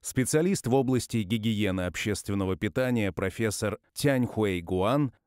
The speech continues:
руководитель лаборатории Тяньцзиньского нии эпидемиологии и известный специалист по диетологии Нань Инь, известный специалист по пищевым добавкам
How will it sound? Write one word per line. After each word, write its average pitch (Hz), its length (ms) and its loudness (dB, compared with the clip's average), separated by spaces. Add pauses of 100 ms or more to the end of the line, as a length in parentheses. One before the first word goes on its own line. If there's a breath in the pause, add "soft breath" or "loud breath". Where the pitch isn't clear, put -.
руководитель 151 840 2
лаборатории 127 800 2
Тяньцзиньского 117 1120 0
нии 117 500 2
эпидемиологии 107 1160 2 (320)
и 143 160 2
известный 120 480 2
специалист 107 640 -2
по 107 160 0
диетологии 104 920 -2
Нань 107 460 0 (100)
Инь, 151 360 2 (180 soft breath)
известный 151 560 2
специалист 113 640 0
по 117 120 4
пищевым 107 520 0
добавкам 107 640 0